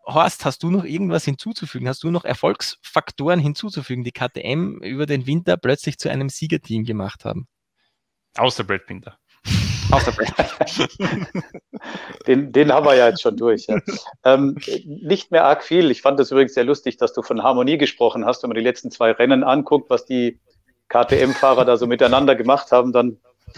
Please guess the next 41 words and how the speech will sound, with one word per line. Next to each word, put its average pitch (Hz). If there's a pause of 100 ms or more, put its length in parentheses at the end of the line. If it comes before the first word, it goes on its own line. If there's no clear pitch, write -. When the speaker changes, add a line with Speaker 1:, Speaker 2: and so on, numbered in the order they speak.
(360)
Speaker 3:
äh, 120
ist -
es 117
interessant, 131
dass 120
du 131
jetzt 113
von 117
Harmonie 120
sprichst. - (540)
Aber, 156
äh, 147 (120)
trotzdem, 131
die, 139
die 123
Fahrerwahl 165
ist, -
ähm, 113 (260)
glaube 147
ich, 143
ich -
weiß 131
nicht, 131
ob 123
das -
zufällig 147
oder, 120
oder 113
mit, 110 (120)
mit 110
großem 123
Hintergrundwissen 151
passiert 139
ist, 147 (300)
aber 117
das 120
ist 120
eine 120
geniale 151
Fahrerwahl, 101
ne? 151